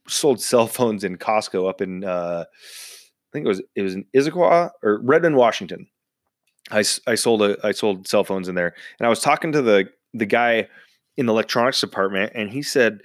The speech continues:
he, a-, and at the, they've changed their, their, their, um, policy since, just because it got out of control and, and how technology has gotten so fast.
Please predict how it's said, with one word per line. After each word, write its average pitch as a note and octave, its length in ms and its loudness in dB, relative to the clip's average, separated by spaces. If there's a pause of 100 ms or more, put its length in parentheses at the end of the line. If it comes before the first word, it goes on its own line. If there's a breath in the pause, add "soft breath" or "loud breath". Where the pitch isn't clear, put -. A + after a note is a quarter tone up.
(380 soft breath)
he, C3+ 280 -6
a-, C#3 160 0
and D3+ 140 2
at D#3+ 120 0
the, D3 60 -2
they've D3+ 240 2
changed C#3 320 0
their, A2 140 2 (140)
their, G2+ 440 2 (340)
their, G#2 420 2
um, F2 440 -4 (140)
policy A#2 400 2
since, A2+ 320 -4
just - 220 -10
because G2+ 200 -6
it F#2 40 -4
got G2 140 2
out F#2 100 0
of F#2 60 -4
control G2 440 -2
and, F#2 320 -6 (180)
and F#2+ 140 -6
how G2+ 160 -2
technology G2+ 500 -2
has F2+ 120 -2
gotten G2 220 -4
so F#2+ 120 -2
fast. G2 340 -6